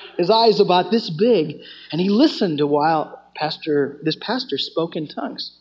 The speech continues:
And then after he finished, this guy looked at him and said, "How did you know that?" And, and Pastor Buck, Buck said, "How do, how did I know what?" And he said, "You, you were speaking in my native Sicilian language."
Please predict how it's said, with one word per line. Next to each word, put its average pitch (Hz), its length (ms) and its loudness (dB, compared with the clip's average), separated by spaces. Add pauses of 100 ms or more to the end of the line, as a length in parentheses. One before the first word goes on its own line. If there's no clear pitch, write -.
(760)
And 139 80 -2
then 156 120 2
after 170 720 -2
he - 240 -6
finished, 254 500 -2 (720)
this 151 160 -2
guy 175 240 0
looked 165 340 0
at 147 80 -6
him 139 100 -4
and 131 120 -6
said, 135 460 -4 (640)
"How 196 140 0
did 202 180 2
you 196 100 2
know 196 200 4
that?" 117 320 -8 (1040)
And, 135 180 -2
and 131 240 -6
Pastor 147 400 -6
Buck, 127 240 -4 (420)
Buck 147 280 -2
said, 127 200 -6
"How 135 160 -6
do, 139 240 -4 (160)
how 160 80 -2
did 151 100 0
I 135 60 0
know 135 140 2
what?" 135 340 0 (600)
And 147 80 -4
he 151 60 -2
said, 143 360 -4 (440)
"You, 208 200 2
you 214 180 4
were 220 120 6
speaking 240 500 0
in 175 140 2
my 160 160 2
native 202 340 4
Sicilian 233 680 2
language." 202 640 -2